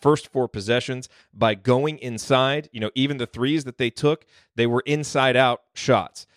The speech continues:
But the Hoosiers really came with an approach to get the ball inside, take advantage of their strengths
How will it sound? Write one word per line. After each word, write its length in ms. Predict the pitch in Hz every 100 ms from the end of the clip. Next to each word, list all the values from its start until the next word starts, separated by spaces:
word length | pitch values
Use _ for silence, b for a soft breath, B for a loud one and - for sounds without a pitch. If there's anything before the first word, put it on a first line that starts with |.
| _ -
But 120 | 117
the 80 | 123
Hoosiers 320 | 131 117 107
really 220 | 139 160
came 460 | - 131 123 123 -
with 280 | 107 135 -
an 80 | 131
approach 420 | 120 127 120 -
to 80 | 107
get 180 | 107 123
the 80 | 135
ball 200 | 131 123
inside, 440 | 117 120 113 104
take 200 | 135 127
advantage 460 | 110 104 143 156 123
of 80 |
their 160 | 110 101
strengths 480 | - 165 208 202